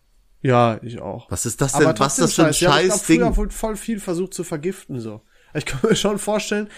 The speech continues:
Speaker 1: dass wenn so ein König, der verhältnismäßig lange gelebt hat, äh,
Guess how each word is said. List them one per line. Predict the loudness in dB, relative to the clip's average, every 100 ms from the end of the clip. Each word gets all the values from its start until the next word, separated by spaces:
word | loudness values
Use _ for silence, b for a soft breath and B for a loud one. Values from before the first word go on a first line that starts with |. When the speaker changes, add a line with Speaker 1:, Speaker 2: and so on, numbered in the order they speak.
| B B
Speaker 1:
dass | -2
wenn | 0 0
so |
ein | 0
König, | 2 2 2 0
der | 0 0 -2 B B
verhältnismäßig | -2 0 0 -4 -6 -4
lange | -4 -2 -2
gelebt | -2 -2 -4 -6
hat, | -10 -12 b b b b
äh, | -2 0 0